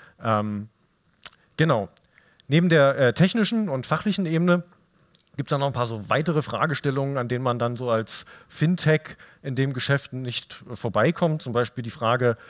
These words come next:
ähm, in welcher Umgebung will ich das Ganze eigentlich betreiben? Also so eine A P I, muss man sich ja vorstellen, ist wie ein Server. Das heißt, das läuft auf Servern, die muss man irgendwo hinstellen.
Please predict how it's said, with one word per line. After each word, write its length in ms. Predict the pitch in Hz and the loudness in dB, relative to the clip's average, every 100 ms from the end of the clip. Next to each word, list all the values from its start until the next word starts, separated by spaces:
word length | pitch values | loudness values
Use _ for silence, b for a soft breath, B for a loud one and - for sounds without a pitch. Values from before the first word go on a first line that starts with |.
| B B | B B
ähm, 360 | - 113 110 104 _ - | -2 0 -2 -8 _ -12
in 140 | 107 | -6
welcher 260 | 113 131 120 | -4 -4 -8
Umgebung 600 | 107 117 135 165 165 - _ | -6 -4 -2 -2 -4 -8 _
will 180 | 123 139 | -8 -8
ich 100 | - | -8
das 180 | 131 | -8
Ganze 360 | 127 131 143 - | -6 -6 -6 -4
eigentlich 400 | 117 120 120 - | -4 -4 -8 -10
betreiben? 500 | 95 - 98 135 151 | -14 -4 0 0 -2
Also 140 | 104 104 | -8 -8
so 120 | 107 | -8
eine 100 | 104 | -6
A 140 | 117 | -8
P 180 | - - - | -8 -8 -2
I, 180 | 113 | 0
muss 160 | 127 117 | -2 -6
man 120 | 117 | -12
sich 100 | 107 | -8
ja 60 | 110 | -10
vorstellen, 520 | - 123 - 127 123 B B B B | -8 -8 -4 -4 -4 B B B B
ist 320 | 127 - - - | -10 -10 -14 -12
wie 300 | 117 135 120 - - | -6 -4 -6 -12 -4
ein 300 | 110 110 104 | -2 -2 -8
Server. 500 | - 117 143 160 156 | -6 0 2 2 -2
Das 140 | 120 | -4
heißt, 180 | 113 - | -8 -8
das 120 | 104 113 | -12 -6
läuft 280 | 113 - | -6 -6
auf 200 | 104 - - | -14 -16 -18
Servern, 460 | - 113 139 151 | -6 -2 0 -2
die 80 | 127 | -4
muss 160 | 117 123 | -8 -8
man 140 | 113 | -10
irgendwo 360 | 123 120 107 98 | -8 -10 -10 -6
hinstellen. 720 | 131 160 - 143 139 156 | -4 -2 -2 0 2 0